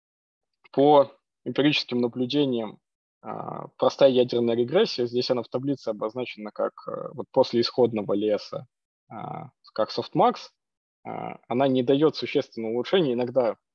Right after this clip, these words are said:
улучшение есть, но, а, в среднем примерно так же, как исходный лес. А, дальше эпсилон засорения,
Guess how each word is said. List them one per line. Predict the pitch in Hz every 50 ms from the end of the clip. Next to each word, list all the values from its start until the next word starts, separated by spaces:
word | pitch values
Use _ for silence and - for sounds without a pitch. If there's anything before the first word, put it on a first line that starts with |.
| _ _ _ _
улучшение | - 113 117 - - - 131 127 127 120 120 120
есть, | 135 175 233 - - -
но, | 117 117 127 139 135 127 117 - 131 135 _ _ _ _ _ _ _ _ _ _ _ _ _ - -
а, | - - - - - - - - - - - 131 131 -
в | -
среднем | - 120 123 143 147 139 135 120 113 101 101 113 _ _ _ _ _ _ _ _ _ _ _ _ _ _ _ _ - -
примерно | - 113 113 127 131 123 120 113
так | - 120 113 107
же, | - -
как | - - - -
исходный | - - - 107 101 107 110 110
лес. | 123 151 147 - - - _ _ _ _ _ _ _ _ _ _ _ -
А, | - 110 110 110 113 110 110 110
дальше | - - - 123 123 127 - - 139
эпсилон | 151 143 - 143 127 127 123 113
засорения, | 123 117 - - 123 127 135 139 127 120 113 107 98 92